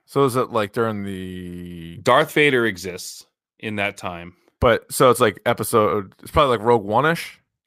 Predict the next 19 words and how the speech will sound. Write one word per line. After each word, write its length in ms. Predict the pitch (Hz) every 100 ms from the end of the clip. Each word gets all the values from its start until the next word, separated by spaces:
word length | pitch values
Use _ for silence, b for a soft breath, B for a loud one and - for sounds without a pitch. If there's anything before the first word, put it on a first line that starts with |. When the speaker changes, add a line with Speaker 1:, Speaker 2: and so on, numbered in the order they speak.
| -
Speaker 2:
'Cause 180 | 110
they 140 | 98 104
reference 580 | 95 117 131 127 110 -
him, 400 | 90 87 87 95 _ -
and 340 | 107 107 101 _ _
yeah, 440 | - 127 131 113 104
around 340 | 113 123 123
that, 240 | 117 110 -
around 320 | 113 117 113
that 180 | 107 95
time. 240 | 101 87
Speaker 1:
Yeah, 100 | 98
Speaker 2:
'Cause 60 | 113
Speaker 1:
like 60 | 104
Speaker 2:
there 100 | 123
Speaker 1:
Rogue 100 | 123
One 220 | 120 120
Speaker 2:
are 40 |
Speaker 1:
and 100 | 104